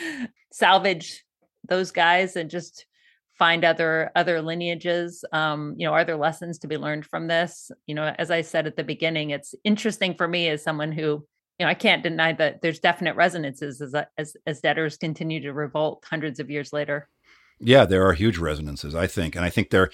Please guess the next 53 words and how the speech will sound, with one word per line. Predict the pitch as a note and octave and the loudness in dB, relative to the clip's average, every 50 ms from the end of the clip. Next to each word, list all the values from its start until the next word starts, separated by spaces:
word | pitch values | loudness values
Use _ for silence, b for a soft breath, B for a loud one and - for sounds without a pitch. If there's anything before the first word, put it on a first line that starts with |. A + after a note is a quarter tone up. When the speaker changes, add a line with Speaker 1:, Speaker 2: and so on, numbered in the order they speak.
| B B B B B B B B | B B B B B B B B
Speaker 2:
I, | A#2 A#2+ C3+ F#3 A3 - _ _ - | 4 6 6 6 4 0 _ _ 0
I, | - D#3 F#3 F#3 F3+ F3 C#3 | 2 4 4 4 4 2 0
I | - - C3+ D3 | -2 0 2 4
don't | C#3+ A#2+ | 6 6
know, | A#2 A2+ A2+ G2 | 6 6 4 2
maybe | G#2+ A#2 G#2+ A#2 | 2 0 2 0
this | G#2+ G2 - | 0 -2 -2
is | G2+ - | -6 -4
crazy. | - - G2 F#2+ F2+ E2+ C2+ B1+ _ | 0 2 2 2 2 -2 -6 -10 _
You | - D2+ E2+ F#2+ G2 | -12 -8 -6 -6 -6
would | D#2+ E2 E2 E2+ | -4 -6 -6 -6
know | F2+ D2+ C2 | -6 -8 -8
better, | C2 C#2+ C#2+ C2+ A#1 | -8 -8 -8 -8 -10
really. | B1+ C#2+ D2 D2+ C2 C2 | -10 -8 -8 -8 -6 -6
I, | D#2+ F#2+ - _ - | -6 -8 -8 _ -6
I, | G2 G#2+ A2 G#2+ - _ - F#2+ | -4 -4 -4 -4 -8 _ -4 -2
I | A2 | 0
have | A#2+ C#3+ B2+ | 2 2 2
a | G2 | 0
f-, | E2 - - - | -2 -6 -10 -16
weird | - F2+ E2+ G#2+ G#2+ G#2 - | -8 -2 0 2 2 2 0
feeling | - - - G2+ G#2 F#2+ F2 E2+ D#2+ C#2 | -2 -4 0 0 2 2 2 0 -2 -2
that, | C2+ C2+ _ _ B B B B B B B B B B B B B B B B B B | -6 -10 _ _ B B B B B B B B B B B B B B B B B B
you | B A#2 A#2+ | B 2 4
know, | A#2 F#2 | 4 4
did | D#2+ F2 | 4 2
I | E2+ D#2 | 0 0
publish | - - F#2+ G#2+ A2 - | 2 0 2 2 2 2
that | A2 G2 F#2 | 0 0 0
book | G2+ E2+ | 0 -2
ten | - - F2+ F2+ | 0 0 0 0
years | E2 F2+ G2 G2+ | 0 0 0 -2
ago? | G#2 G2+ G#2+ G#2 | -2 -4 -4 -2
Yeah. | F2 F#2 F2+ C#2+ A#1+ A#1+ A#1+ - | -2 -2 -2 -2 -4 -8 -12 -12
I | - D#2+ D#2+ | -8 -6 -4
mean, | E2 E2 D#2+ D#2 - B B B B B B B B B B B | -2 -2 -2 -4 -6 B B B B B B B B B B B
and | B D#2+ | B -2
now | E2+ E2+ | 0 0
I'm | F2+ | 0
publishing | E2+ - F#2+ E2+ F2 - - E2+ | 0 0 0 0 0 -2 -2 -2
again | D2+ C#2 D2+ E2+ E2+ E2+ | -4 -2 -2 0 0 0
on, | D#2+ D2+ D2+ D2+ - | -2 -2 -4 -6 -6
on, | D#2+ D#2+ D2+ D#2+ - - | -8 -8 -6 -8 -8 -8
on | D#2+ E2 D#2 | -8 -8 -8
some | - - E2+ | -4 -4 -4
of | E2 | -4
the | D2+ C#2+ | -4 -4
same | - E2 D2+ D#2 | -4 -4 -4 -4
issues | - F2 - - E2+ C#2+ D2 | -4 -4 -4 -4 -6 -6 -6
in | D2+ | -6
a | D2 | -8
different | C2+ - C#2+ - - D2 - _ _ - | -8 -8 -10 -10 -10 -12 -12 _ _ -10
way. | D#2 D#2 D2+ C2+ A#1 A#1+ B1 A1+ | -8 -6 -6 -6 -8 -10 -14 -16